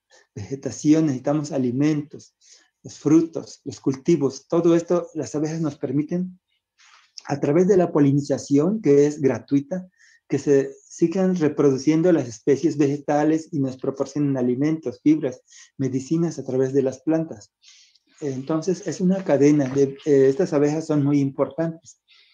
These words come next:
Eh, también muchas de estas especies son endémicas, es decir, que se localizan en zonas, su distribución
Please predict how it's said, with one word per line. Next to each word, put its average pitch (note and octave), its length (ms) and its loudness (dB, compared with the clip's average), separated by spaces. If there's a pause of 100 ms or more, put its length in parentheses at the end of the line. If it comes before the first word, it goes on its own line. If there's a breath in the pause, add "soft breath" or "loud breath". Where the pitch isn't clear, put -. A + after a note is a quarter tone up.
(120)
Eh, D3+ 220 4
también E3 400 4
muchas G3 280 4
de D#3+ 60 4
estas D#3+ 200 2
especies D#3 560 0
son D#3+ 260 0
endémicas, C#3+ 640 0
es D3+ 140 -2
decir, E3+ 380 2 (320 soft breath)
que D3+ 80 -2
se D3+ 140 0
localizan D#3+ 640 0
en C#3+ 100 -2
zonas, D#3 560 -2 (1080)
su D#3 80 -4
distribución D3 540 0